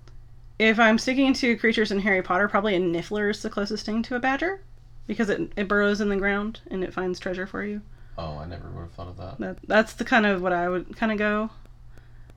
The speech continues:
Speaker 1: Um,
Speaker 2: Interesting.
Speaker 1: what, wh-, where would you go?
Speaker 2: I would think hi-, hippogriff.
Speaker 1: Oh, yeah, I could see that.
Speaker 2: Just
Speaker 1: That,
Speaker 2: the,
Speaker 1: well, I
Speaker 2: that
Speaker 1: think
Speaker 2: just
Speaker 1: of
Speaker 2: reminds me of, I think it's the word association, to be
Speaker 1: Maybe.
Speaker 2: honest. But, I mean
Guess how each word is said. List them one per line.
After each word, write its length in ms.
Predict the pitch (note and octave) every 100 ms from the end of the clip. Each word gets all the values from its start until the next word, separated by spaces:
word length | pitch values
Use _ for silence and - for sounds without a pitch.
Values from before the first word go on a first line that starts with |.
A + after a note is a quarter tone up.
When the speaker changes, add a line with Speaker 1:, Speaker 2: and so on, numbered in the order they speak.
| -
Speaker 1:
Um, 600 | F#3 F3+ F3 E3+ E3+ E3+
Speaker 2:
Interesting. 560 | F3 G3+ - - - - - - -
Speaker 1:
what, 120 | A3+ F3
wh-, 180 | G#3 G#3
where 180 | G3 G3
would 160 | F#3
you 120 | F#3+
go? 220 | F#3 D#3+ F#2
Speaker 2:
I 120 | D#3
would 120 | G3
think 160 | G3 C3+
hi-, 100 | E3
hippogriff. 540 | B2 C3+ - F#2+ - - - - - -
Speaker 1:
Oh, 160 | B3 D4+
yeah, 220 | F4+ F#4+
I 20 | F#4
could 140 | D4+
see 100 | E3
that. 160 | E3 -
Speaker 2:
Just 100 | -
Speaker 1:
That, 180 | B3+ -
Speaker 2:
the, 20 |
Speaker 1:
well, 100 | C#4
I 120 | D4 D#4+
Speaker 2:
that 40 |
Speaker 1:
think 160 | F4 F#4+
Speaker 2:
just 120 | F4+ D4+
Speaker 1:
of 120 | C4
Speaker 2:
reminds 320 | - B3 -
me 140 | A#2
of, 80 | A2+
I 40 | G#2+
think 120 | B2+
it's 140 | A#2
the 60 | G2+
word 200 | G2 A2
association, 600 | C3+ E3+ D#3+ F3 F#3 F#3
to 60 | F#3
be 40 |
Speaker 1:
Maybe. 400 | A3+ G#3 F#3+ F3+ F3
Speaker 2:
honest. 500 | - - - - -
But, 140 | D#3+
I 20 |
mean 480 | D#3 D#3 D3 C#3